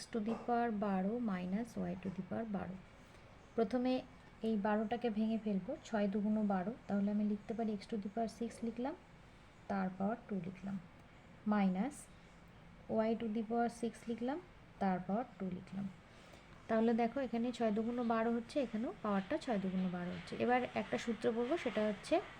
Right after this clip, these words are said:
এ স্কয়ার মাইনাস বি স্কয়ার। তো সূত্রটা আমি এই পাশে লিখে দিচ্ছি, যে সূত্রটা আমি প্রয়োগ করে অঙ্ক করব, সূত্র হচ্ছে এ স্কয়ার মাইনাস বি স্কয়ার। তোমরা কিন্তু ঝটপট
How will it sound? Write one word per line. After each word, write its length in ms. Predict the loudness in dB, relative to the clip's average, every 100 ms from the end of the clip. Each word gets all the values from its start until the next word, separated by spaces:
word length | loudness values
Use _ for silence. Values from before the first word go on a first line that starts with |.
| -18 -18 -18 -16 -16 -16 0 2
এ 20 | 2
স্কয়ার 400 | -4 2 4 4 2
মাইনাস 340 | 2 4 2 0 -4
বি 100 | -4 -6
স্কয়ার। 260 | -6 -8 -8 -14 -8
তো 60 | -6 -4
সূত্রটা 340 | -2 -2 0 2
আমি 100 | 4 4
এই 40 | 2
পাশে 180 | 0 0 0
লিখে 180 | 2 2
দিচ্ছি, 200 | 0 0 2
যে 80 | 4 4
সূত্রটা 360 | 0 -4 -2 0
আমি 100 | 0 0
প্রয়োগ 220 | 0 -2 0
করে 120 | -2 0
অঙ্ক 140 | 0 -2 -2
করব, 180 | -2 0 -2 -6 -14 -18 -18 -18 -20 -20 -8
সূত্র 240 | -6 -4 -2
হচ্ছে 240 | -2 0 -2 -2 -2
এ 20 | -2
স্কয়ার 260 | -2 0 2 2
মাইনাস 300 | 4 4 2 0
বি 80 | -2
স্কয়ার। 180 | -2 -2 0
তোমরা 160 | 0 0
কিন্তু 180 | 0 -2 0
ঝটপট 340 | 0 0 -2